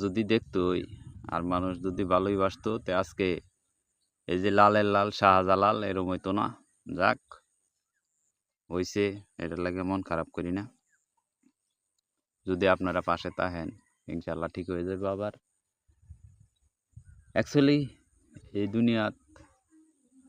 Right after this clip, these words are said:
গরিব মানুষরে মানুষ একটু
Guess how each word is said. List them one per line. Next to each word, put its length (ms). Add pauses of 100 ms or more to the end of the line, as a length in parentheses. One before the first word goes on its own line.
(480)
গরিব 420
মানুষরে 460 (1500)
মানুষ 320
একটু 200